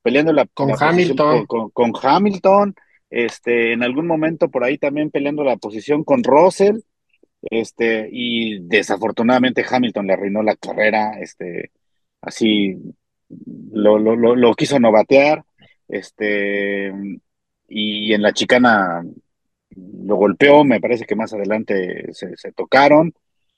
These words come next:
Speaker 1: Hamilton no le dejó espacio y pudo haber sido incluso peor el, el, el choque, ¿eh? Entonces, lamentablemente, pues ahí, este, eh, por ahí Piastri estuvo incluso peleando también con Albon, que también dio una muy buena carrera.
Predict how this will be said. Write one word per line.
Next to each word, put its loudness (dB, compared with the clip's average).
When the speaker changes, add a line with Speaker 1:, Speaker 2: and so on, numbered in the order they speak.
Speaker 1:
Hamilton 2
no 0
le -2
dejó -4
espacio -2
y -6
pudo 2
haber 2
sido -2
incluso -6
peor 6
el, -2
el, -16
el -14
choque, -6
¿eh? -8
Entonces, -4
lamentablemente, 2
pues -2
ahí, -2
este, -6
eh, 0
por 0
ahí 4
Piastri 0
estuvo -2
incluso -2
peleando -4
también -4
con -8
Albon, 0
que -10
también -8
dio 0
una -8
muy -6
buena -4
carrera. -4